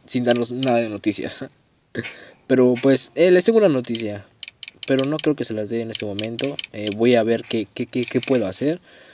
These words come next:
Si realmente quiero tomar esa decisión, porque pienso que sí y a la vez pienso que, no, pienso más que nada que sí, que sí la voy a tomar esa decisión. Pero todo a su tiempo. No, no les voy a decir nada ahorita. No les voy a,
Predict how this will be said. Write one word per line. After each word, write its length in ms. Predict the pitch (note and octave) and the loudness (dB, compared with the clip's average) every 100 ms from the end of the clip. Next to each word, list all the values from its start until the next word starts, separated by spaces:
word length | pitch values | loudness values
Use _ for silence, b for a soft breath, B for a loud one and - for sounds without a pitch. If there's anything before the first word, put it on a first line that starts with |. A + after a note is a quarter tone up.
| b | b
Si 240 | - B2 B2 | -6 2 4
realmente 560 | C3 B2+ C3 B2 A#2 G2+ | 2 -2 -4 0 0 2
quiero 180 | B2 A2+ | 0 0
tomar 260 | A2 A2+ | -4 -6
esa 140 | A2+ A2 | -6 -8
decisión, 480 | G2 G2+ - D3 | -10 -6 2 2
porque 240 | C#3+ G2+ F#2+ | 2 -6 -6
pienso 360 | G2+ G2+ - | -6 -8 -10
que 120 | - G2+ | -12 -8
sí 280 | B2 D3+ | -4 -2
y 60 | B2 | -2
a 60 | F#2 | -2
la 80 | |
vez 160 | F#2+ F#2+ | -4 -6
pienso 300 | F#2 F#2+ F2+ | -8 -8 -8
que, 400 | - F#2+ F2 - _ _ _ _ - | -6 -6 -6 -8 _ _ _ _ 0
no, 160 | C#3 A2+ | 0 2
pienso 260 | D3 D#3 | 0 0
más 180 | C#3+ C#3 | -4 -4
que 60 | C3+ | -6
nada 200 | B2+ B2 | -8 -8
que 120 | F#2+ | -10
sí, 200 | - G2 | -10 -10
que 80 | G#2 | -6
sí 160 | - | 2
la 80 | C#3 | 4
voy 140 | B2 A#2+ | 4 0
a 40 | |
tomar 240 | - G#2 G2 | -6 -12 -10
esa 120 | - | -10
decisión. 420 | G#2 - C3 D3+ B B B B B B B - | -12 -10 -8 -10 B B B B B B B 2
Pero 240 | F3+ F3 | 6 6
todo 220 | D#3 F3+ E3 | 6 4 4
a 40 | |
su 100 | A#2+ | 2
tiempo. 340 | G#2+ F#2+ G2+ A2 | -2 -4 -6 -10
No, 300 | B2 C3+ C3+ | -8 -6 -6
no 300 | C3 C#3+ D#3 | -6 -2 2
les 120 | D#3 | 4
voy 100 | C3+ | 4
a 20 | |
decir 160 | B2+ A#2+ | 2 0
nada 140 | G#2 | -4
ahorita. 400 | G2+ A2+ - C#3+ D3 B2 | -6 -6 -6 -8 -10 -10
No 120 | A#2 | -6
les 140 | G#2+ G#2 | -6 -4
voy 160 | G#2 | -4
a, 320 | G2 F#2 F2 | -4 -8 -10